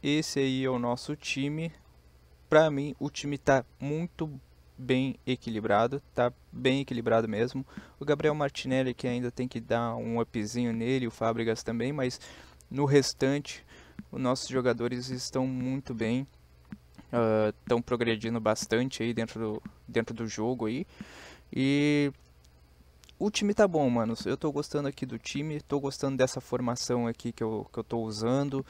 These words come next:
Ah, esse treinador aqui, o, o, qual é o treinador mesmo? Cristo Valbuena. Muito bom, muito bom, gostei mesmo. O estilo de jogo dele é de contra-ataque, né? Então por isso eu dei um up também nos jogadores, no estilo de jogo aqui.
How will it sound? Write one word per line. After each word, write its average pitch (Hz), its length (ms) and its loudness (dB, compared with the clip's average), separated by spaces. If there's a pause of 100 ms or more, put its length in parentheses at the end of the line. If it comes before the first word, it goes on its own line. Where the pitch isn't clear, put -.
(380)
Ah, 120 420 4 (120)
esse 143 260 2
treinador 123 540 2
aqui, 117 260 -2
o, 110 120 -4 (100)
o, 110 640 -6 (280)
qual 113 200 -4
é - 20 0
o 123 100 -2
treinador 117 400 -2
mesmo? 143 240 -4
Cristo 151 380 -2
Valbuena. 127 680 2 (240)
Muito 165 320 -4
bom, 139 320 0 (320)
muito 135 260 -6
bom, 120 280 -2
gostei 120 340 -4
mesmo. 123 340 -2 (260)
O 120 40 -4
estilo 131 320 -2
de 123 120 -8
jogo 123 200 -2
dele 120 380 0 (100)
é 113 540 4
de 110 120 -10
contra-ataque, 123 720 0
né? 127 140 0 (300)
Então 120 320 -2
por 123 220 -4
isso 127 240 -4
eu 120 60 -2
dei 117 180 0
um 123 320 2
up 143 180 -2
também 123 280 0
nos 123 180 -2
jogadores, 117 560 -2
no 120 140 -2
estilo 127 520 -6
de 117 160 -8
jogo 117 360 -2
aqui. 131 300 -6